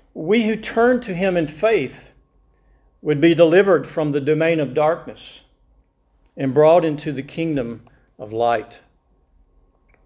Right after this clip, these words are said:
It is by God's grace the Spirit of God shines the light of the gospel of Christ upon the heart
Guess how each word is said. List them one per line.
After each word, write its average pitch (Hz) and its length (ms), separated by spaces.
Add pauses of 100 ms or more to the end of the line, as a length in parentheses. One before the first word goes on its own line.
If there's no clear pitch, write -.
(220)
It 143 120
is 165 160
by 175 200
God's 156 340
grace 143 560 (640)
the 147 100
Spirit 160 440
of 135 100
God 139 380
shines 165 760
the 139 220
light 147 360
of 143 100
the 143 60
gospel 151 720
of 143 120
Christ 147 500
upon 143 300
the 123 60
heart 139 460